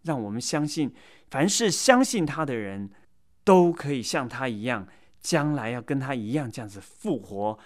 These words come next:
胜过死亡的权势。各位亲爱的听众朋友，这确实是一个很重要的问题，但是我们仔细去想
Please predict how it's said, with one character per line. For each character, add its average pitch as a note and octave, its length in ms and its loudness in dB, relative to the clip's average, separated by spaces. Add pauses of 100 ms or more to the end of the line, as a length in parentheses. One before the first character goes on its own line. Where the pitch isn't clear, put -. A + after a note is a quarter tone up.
(140)
胜 C#3+ 380 2
过 A#2 180 -4
死 - 340 -6
亡 F#2 200 -10
的 G#2+ 80 -10
权 F2+ 260 -16
势。 G#2+ 220 -12 (2000)
各 G#2+ 120 -8
位 G2+ 100 -6
亲 A2+ 240 -8
爱 G#2 80 -6
的 F#2+ 80 -10
听 G#2+ 220 -10
众 G2+ 160 -10
朋 G2 160 -14
友， F#2 100 -14 (920)
这 - 100 -10
确 C3+ 220 -4
实 A2+ 260 -8
是 B2+ 180 -12
一 A2+ 140 -12
个 G#2+ 340 -10 (380)
很 A2+ 220 -8
重 D#3+ 260 0
要 A2+ 160 -6
的 F#2+ 100 -12
问 G2+ 200 -8
题， - 180 -20 (800)
但 C#3 160 0
是 C3 220 0
我 A#2+ 120 2
们 D3 100 6
仔 G#2+ 200 -6
细 B2+ 160 -8
去 B2+ 120 -8
想 F2+ 240 -12